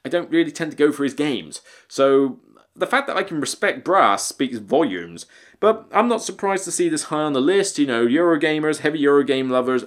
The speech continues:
love Brass Lancashire, so no surprise, but this one had less ratings than, well, saying that, it hasn't been out that long, so I suppose that's why. So, I mean, that's the thing with these ratings. They only get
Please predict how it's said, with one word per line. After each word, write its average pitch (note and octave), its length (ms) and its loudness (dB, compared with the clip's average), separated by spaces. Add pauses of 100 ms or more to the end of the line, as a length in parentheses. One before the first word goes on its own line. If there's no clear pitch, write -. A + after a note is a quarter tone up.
love G#2+ 720 0
Brass F2 320 -4
Lancashire, G#2 500 -2
so A2+ 460 0
no G#3+ 260 -2
surprise, C3+ 400 -2
but - 240 -6
this B3 160 -10
one A3 120 -6
had E3+ 220 -6
less B2+ 300 -4
ratings D3+ 480 -4 (340)
than, C#3+ 540 -2
well, G2+ 260 0
saying C3+ 200 -2
that, G#2 160 0
it A2+ 80 -6
hasn't C3+ 220 -4
been A2 120 -4
out G#2 160 -2
that - 180 -10
long, D2 240 -12
so G2 120 -8
I F#2+ 40 -6
suppose G2 260 -6
that's - 200 -8
why. E2 300 -4
So, G2 320 -4 (420)
I C3 60 -4
mean, C3+ 100 2
that's E3 140 2
the F3 80 -2
thing D#3 160 -2
with B2+ 100 -2
these A#2 160 -4
ratings. A#2 460 0
They C#3+ 100 -2
only F#3+ 140 -4
get - 320 -4